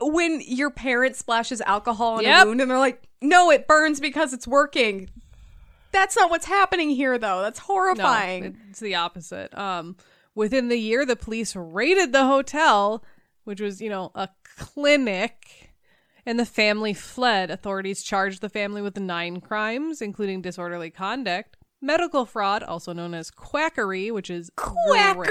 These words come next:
Speaker 2: great. Um, and Tennessee faced a charge that she, 'cause she was blamed for the death of a patient named Rebecca Howe, who died of her cancer, like, after seeing Tennessee.
Speaker 1: Oh.
Speaker 2: Uh, the family never went to court for their fake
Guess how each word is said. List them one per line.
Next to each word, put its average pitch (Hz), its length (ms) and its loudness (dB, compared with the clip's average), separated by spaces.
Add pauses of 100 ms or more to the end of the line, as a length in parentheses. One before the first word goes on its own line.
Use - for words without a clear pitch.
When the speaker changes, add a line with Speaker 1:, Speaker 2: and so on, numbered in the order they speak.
(120)
Speaker 2:
great. 403 380 4 (520)
Um, 202 360 2
and 240 180 2
Tennessee 294 600 2
faced 220 540 -2
a - 80 -4
charge 185 760 -4
that 214 200 -8
she, - 160 -14
'cause - 200 -10
she 208 120 -8
was 202 160 -6
blamed 202 480 -8
for 240 100 -10
the 247 100 -6
death 180 320 -6
of 190 80 -14
a 180 80 -14
patient 180 400 -12
named 175 220 -12
Rebecca 165 400 -12
Howe, 170 520 -6
who 180 120 -12
died 156 260 -10
of - 60 -16
her - 100 -18
cancer, - 540 -20 (360)
like, 185 140 -16
after 165 340 -14
seeing 147 340 -16
Tennessee. - 560 -16
Speaker 1:
Oh. 190 1500 -6 (360)
Speaker 2:
Uh, 190 200 -2
the 208 120 -6
family 311 340 4
never 247 320 4
went 226 260 2
to 226 80 -6
court 214 320 -6
for 220 120 -8
their 190 160 -6
fake 185 340 -8